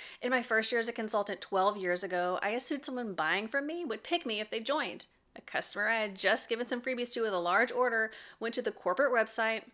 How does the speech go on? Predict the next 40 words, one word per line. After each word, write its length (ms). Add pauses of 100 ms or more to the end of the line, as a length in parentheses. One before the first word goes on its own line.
(160)
and 160
joined 300
a 60
random 580
consultant 580
because 400 (160)
I 360
didn't 360
ask 340
her. 200 (560)
Lesson 380
learned. 340 (880)
When 180
the 60
Stitch 320
collection 460
launched, 500 (260)
I 120
didn't 340
advertise 640
it 180
as 220
much 320
as 100
I 100
normally 360
do. 280 (380)
In 120
my 140
opinion, 460 (100)
Stitch 460
was 140
a 60
thing 160
of 80
the 80
past. 480
It 100
never 340
really 300